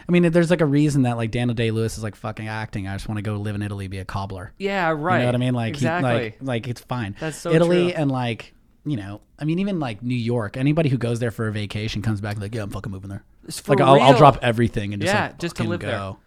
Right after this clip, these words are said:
Speaker 2: It
Speaker 1: Yeah.
Speaker 2: wa-, there was a lot of stairs, so if you're out of, there's no chance but to, I
Speaker 1: See that
Speaker 2: lost
Speaker 1: as you
Speaker 2: weight
Speaker 1: get
Speaker 2: on that vacation.
Speaker 1: See, as you get older, you're just in better shape.
Speaker 2: Yep, exactly.
Speaker 1: You know?
Speaker 2: I love it.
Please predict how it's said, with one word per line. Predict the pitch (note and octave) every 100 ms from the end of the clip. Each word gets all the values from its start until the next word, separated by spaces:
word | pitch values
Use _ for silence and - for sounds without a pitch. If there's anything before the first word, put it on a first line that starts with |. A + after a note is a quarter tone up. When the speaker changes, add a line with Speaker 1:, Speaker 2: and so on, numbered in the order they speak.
| _
Speaker 2:
It | A#2
Speaker 1:
Yeah. | F3
Speaker 2:
wa-, | F3+
there | D#3+ E3
was | D#3+
a | D3+
lot | D#3 F#3+
of | D#3+
stairs, | - D#3+ B2 F2 B2 - -
so | C#3+ C#3
if | -
you're | C3
out | C#3
of, | C#3 D3
there's | D3 D#3+
no | D#3+
chance | D#3 D3+ C#3+ C3+
but | C#3
to, | - - - -
I | E3+ G3
Speaker 1:
See | G3+
that | -
Speaker 2:
lost | D#3+ F3
Speaker 1:
as | F#3
you |
Speaker 2:
weight | A#2
Speaker 1:
get | F#2
Speaker 2:
on | A2+
that | A#2
vacation. | A2+ A2 A2
Speaker 1:
See, | - D#3+ G3
as | E3+ F3+
you |
get | E3+ F#3
older, | E3+ G3+
you're | D3
just | C#3+ D#3
in |
better | B2+ D3 D3+
shape. | - F3 G#2 B2+
Speaker 2:
Yep, | C3+ C3+
exactly. | C3+ C#3+ C#3 B2 - _
Speaker 1:
You | -
know? | A#2 C3 G3 -
Speaker 2:
I |
love | C3 C3
it. | B2